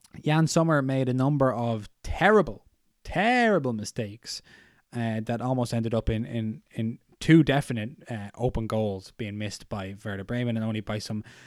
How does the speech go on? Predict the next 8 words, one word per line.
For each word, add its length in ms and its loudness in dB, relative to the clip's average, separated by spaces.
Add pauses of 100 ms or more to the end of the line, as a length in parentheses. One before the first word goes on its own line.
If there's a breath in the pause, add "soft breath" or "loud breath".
(180 loud breath)
by 100 0
some 160 -2
last-ditch 720 -2
goal 240 2
line 200 0
defending, 580 -4 (360 soft breath)
um, 720 -6
from, 720 -8